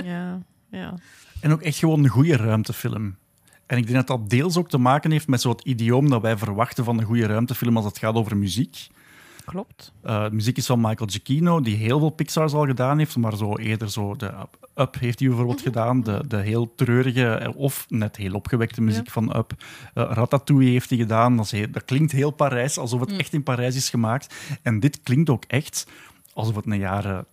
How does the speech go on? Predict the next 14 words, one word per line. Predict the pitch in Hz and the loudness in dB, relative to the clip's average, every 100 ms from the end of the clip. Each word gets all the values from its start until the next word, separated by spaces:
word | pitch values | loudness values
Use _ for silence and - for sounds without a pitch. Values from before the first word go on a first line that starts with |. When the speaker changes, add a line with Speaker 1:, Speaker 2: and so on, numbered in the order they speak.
| _ | _
Speaker 2:
tachtig | - - - 156 - - - | -8 -8 -6 -6 -6 -14 -14
of, | 113 - | -14 -10
eh, | 123 | -10
zeventig, | 117 - 135 - - | -8 -6 -4 -4 -6
tachtig | - - 120 | -8 -6 -6
ruimtefilm | 113 107 135 135 107 95 | -4 -4 -4 -6 -4 -4
is. | 98 - - | -6 -8 -12
Speaker 1:
Space | - 165 170 | -8 -8 -8
movie, | - 214 226 190 | -10 -10 -10 -10
ja. | 165 170 | -8 -8
Dat | 185 208 | -4 -2
was | 233 | -2
ik | - 233 | -6 -10
gisteren | - 240 - | -8 -8 -4